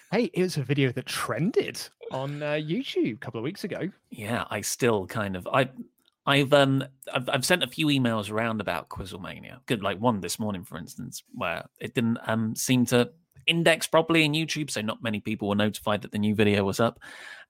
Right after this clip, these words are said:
Speaker 2: And every time I start an email about it, I'm like, uh, "Quizlemania, as you might know, was the number twenty-fourth trending video on the whole of YouTube just the other week."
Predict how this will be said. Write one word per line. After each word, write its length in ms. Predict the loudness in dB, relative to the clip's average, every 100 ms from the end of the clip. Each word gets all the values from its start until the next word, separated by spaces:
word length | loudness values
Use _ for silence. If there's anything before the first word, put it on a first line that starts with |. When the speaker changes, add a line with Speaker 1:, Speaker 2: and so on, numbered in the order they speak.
| -2
Speaker 2:
And 280 | 2 2 2 2
every 340 | 2 4 4
time 320 | 4 4 4
I 200 | 2 -2 -4
start 400 | -4 0 0 0
an 80 | -2
email 300 | -4 -4 -4
about 280 | -2 -2 -2
it, 60 | -4
I'm 80 |
like, 200 | -6 -8 -12 -20 -20 -20 _ 2
uh, 220 | 4 6
"Quizlemania, 720 | 4 4 6 6 6 4 0 0
as 160 | 2 4
you 80 |
might 200 | 4 4
know, 360 | 6 6 4 -2 -10 -2
was 160 | -2
the 80 | 2
number 240 | 2 2 2
twenty-fourth 640 | 4 2 4 6 6 4
trending 460 | 0 4 4 2 2
video 300 | 4 6 4
on 100 | 2
the 100 | 0
whole 300 | 4 6 6
of 40 |
YouTube 400 | 6 4 4 4
just 200 | 4 2
the 100 | 4
other 160 | 2 2
week." 380 | 0 0 -4